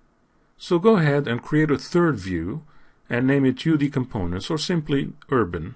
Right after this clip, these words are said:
for short. Use the material picker and select one of the merged poles, traffic lights, or street lights in the scene.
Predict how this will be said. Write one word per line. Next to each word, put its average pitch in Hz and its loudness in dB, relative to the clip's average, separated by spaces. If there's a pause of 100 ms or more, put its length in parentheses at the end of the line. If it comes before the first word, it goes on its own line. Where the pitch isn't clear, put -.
for - -6
short. - -10 (1600)
Use 170 6
the 180 4
material 170 2
picker 123 -4
and 127 -4
select 156 -2
one 147 0
of 127 -2
the 127 -2
merged 120 -2
poles, 117 0
traffic 117 -6
lights, 101 -2
or 98 -6
street - -6
lights 80 -8
in 90 -8
the 85 -10
scene. - -12